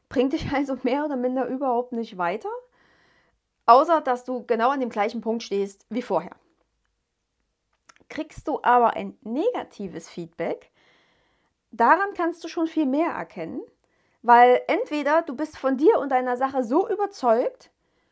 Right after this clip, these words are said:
und bleibst dabei, ne, dann hat das einfach überhaupt nichts, äh, mit dir zu tun, dieses negative Feedback, dann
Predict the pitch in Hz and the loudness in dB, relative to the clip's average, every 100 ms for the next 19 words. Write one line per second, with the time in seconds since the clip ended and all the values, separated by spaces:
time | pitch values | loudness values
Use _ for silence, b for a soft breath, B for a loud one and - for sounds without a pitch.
0 | - 285 269 269 262 302 453 - 233 185 | -2 0 0 2 2 4 0 -4 -6 -4
1 | 156 359 494 _ _ _ _ _ _ - | -6 -6 -12 _ _ _ _ _ _ -2
2 | 302 339 285 277 254 311 339 - 311 320 | 2 2 0 -2 -2 0 0 -2 -4 -4
3 | 302 349 339 311 330 - 320 320 - - | -2 4 6 6 4 -4 -6 -6 -12 -6
4 | 254 247 269 415 320 330 311 285 262 269 | -2 -2 -2 -2 -2 -2 -2 -2 -4 -2
5 | 302 294 285 285 262 262 285 285 262 254 | 2 2 2 -2 -2 -2 -2 4 4 4
6 | 233 233 | 2 2